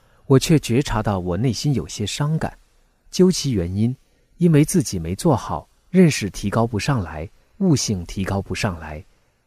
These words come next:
那时好像有一个神在我耳边说：“快走吧。”我知道我不配在这里待。如果今天正法真的结束了，我真的不配跟师父回去。在回去的路上，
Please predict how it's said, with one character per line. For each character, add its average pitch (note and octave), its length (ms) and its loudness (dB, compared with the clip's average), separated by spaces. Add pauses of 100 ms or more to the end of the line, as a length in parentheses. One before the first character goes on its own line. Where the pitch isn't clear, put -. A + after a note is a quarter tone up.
(160)
那 A#2 200 0
时 F#2 360 -6 (220)
好 B2 200 2
像 E3+ 220 4
有 G2+ 140 0
一 G2+ 100 0
个 C3 140 2
神 G2 320 -4
在 D3 160 0
我 A2 160 2
耳 E2 180 -4
边 F#2+ 180 -4
说 G#2+ 320 0 (480)
：“快 E3 140 4
走 E2+ 200 0
吧。” F#2 260 -4 (580)
我 G#2+ 160 2
知 B2 180 -2
道 G#2 300 2
我 G2+ 120 0
不 B2+ 140 2
配 D#3+ 200 4
在 G#2 180 -2
这 G#2 140 -4
里 D#2 180 -10
待。 F2+ 240 -6 (480)
如 C#3 180 2
果 C#3 160 4
今 E3+ 220 0
天 E3 240 2
正 E3 180 2
法 E2+ 200 -6
真 D3 200 0
的 B2 100 2
结 D#2+ 220 -8
束 C#3 240 0
了， F2 180 -2 (360)
我 A#2 140 2
真 F3 220 2
的 C#3+ 120 4
不 G#2 160 -2
配 A#2+ 180 2
跟 A2 180 0
师 C3 240 -2
父 G#2+ 140 -2
回 E2 240 -10
去。 E2 300 -6 (600)
在 A#2+ 180 2
回 G#2 220 0
去 B2+ 160 -4
的 A2 140 0
路 B2+ 180 0
上， E2 280 -6